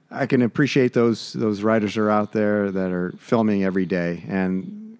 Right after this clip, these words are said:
kudos to them. You know, they're, they're spending the time to capture all kinds of elements of their adventure.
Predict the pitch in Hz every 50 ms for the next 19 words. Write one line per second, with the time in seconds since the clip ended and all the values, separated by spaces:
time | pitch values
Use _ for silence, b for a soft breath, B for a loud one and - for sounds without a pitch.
0 | _ _ - - 175 156 143 123 110 - - 98 92 95 92 90 92 95 92 92
1 | 95 95 104 107 110 113 - 117 113 110 - - 120 110 107 107 101 101 95 95
2 | - - 101 98 98 95 95 92 - - - - 92 92 92 - - 101 95 92
3 | 90 90 - - 104 104 107 101 - 104 101 95 98 98 85 - - - - -
4 | - 233 226 110 98 101 101 98 92 - 98 90 92 92 92 90 82 90 90 90
5 | - - 95 90